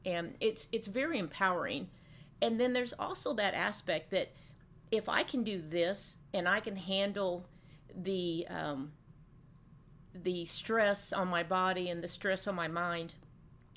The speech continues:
there's very little that life can throw at me that I cannot handle. And that may be a little unique, uh, with my type of personality, but I just, it's like if I, no matter how bad of a day I'm having, <laughs> I, I know what it's like to have,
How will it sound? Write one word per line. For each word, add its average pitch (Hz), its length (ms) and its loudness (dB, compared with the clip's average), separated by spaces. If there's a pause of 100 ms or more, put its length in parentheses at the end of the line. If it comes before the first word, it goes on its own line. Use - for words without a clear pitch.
(120)
there's 220 180 2
very 330 280 4
little 196 320 4
that 165 180 2
life 180 280 4
can 160 120 -2
throw 185 280 4
at 165 80 -2
me 156 160 0
that 156 140 2
I 151 100 2
cannot 160 400 -2
handle. - 420 -8 (500)
And 165 420 2
that 190 160 2
may 190 120 2
be 185 140 4
a 175 60 8
little 185 240 4
unique, 175 560 0 (100)
uh, 160 260 4
with 180 180 -4
my 170 180 2
type 170 220 -2
of 156 60 -10
personality, 170 600 -2
but 165 140 2
I 165 120 2
just, 180 500 -4 (480)
it's 185 160 -2
like 175 180 4
if 170 120 -4
I, 202 300 2 (260)
no 190 160 10
matter 226 260 6
how 214 240 8
bad 226 240 4
of 196 60 4
a 175 40 6
day 180 240 6
I'm 170 160 4
having, 160 460 0 (220)
<laughs> - 200 -6
I, 185 280 2 (140)
I 180 100 4
know 190 220 6
what 180 140 0
it's - 160 -4
like 175 200 2
to 170 80 0
have, 165 380 2